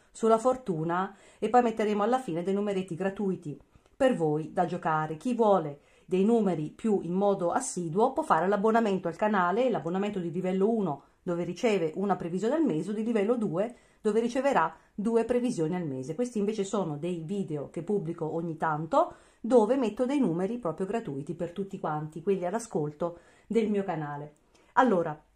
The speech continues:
partiamo, vediamo quindi un po' come si svolge un po' la fortuna, il giro di denaro, eh, l'abbondanza in generale,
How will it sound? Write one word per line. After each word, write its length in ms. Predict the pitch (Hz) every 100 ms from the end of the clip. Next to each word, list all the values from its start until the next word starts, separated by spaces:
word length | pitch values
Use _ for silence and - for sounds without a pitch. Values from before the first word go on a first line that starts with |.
| _ _ _ _ _ _
partiamo, 500 | 220 226 294 311 247
vediamo 480 | 220 208 202 170 170
quindi 340 | 254 254 240
un 120 | 220 214
po' 180 | 247
come 220 | 254 190 190
si 160 | 202
svolge 580 | 170 208 214 214 196 190
un 140 | 185 185
po' 140 | 202
la 100 | 185
fortuna, 720 | 185 170 - 285 294 190 139
il 80 | 143
giro 200 | 151 151
di 100 | 151
denaro, 600 | 151 156 185 254 175 147 - _ _ _
eh, 60 | -
l'abbondanza 1400 | 147 143 143 139 139 139 156 160 160 160 214 285 226 180
in 100 | 170
generale, 680 | 165 165 208 262 190 135